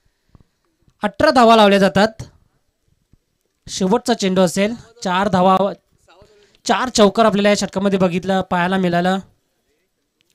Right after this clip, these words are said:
अठरा धावा लावल्या जातात. एक चेंडू अजूनही शिल्लक असेल, शेवटचा हनुमानचा ऑन साईडला खेळण्याचा प्रयत्न होता, मात्र लेग स्टंपला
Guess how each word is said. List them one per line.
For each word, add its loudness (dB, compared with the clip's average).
अठरा -4
धावा 2
लावल्या 0
जातात. -2
एक -12
चेंडू -6
अजूनही -2
शिल्लक -8
असेल, -6
शेवटचा -6
हनुमानचा -2
ऑन -6
साईडला -8
खेळण्याचा -8
प्रयत्न -8
होता, -4
मात्र -8
लेग -6
स्टंपला -6